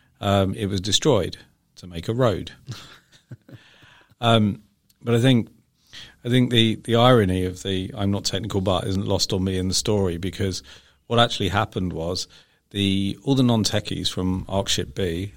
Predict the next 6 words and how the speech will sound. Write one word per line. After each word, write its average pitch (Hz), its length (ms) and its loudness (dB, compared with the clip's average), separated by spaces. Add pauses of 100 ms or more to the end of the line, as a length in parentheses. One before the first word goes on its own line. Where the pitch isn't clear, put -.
landed, 90 560 -4 (420)
and 104 400 0 (440)
had, 135 500 0 (760)
had 143 380 2
they 120 200 2
not, 113 380 0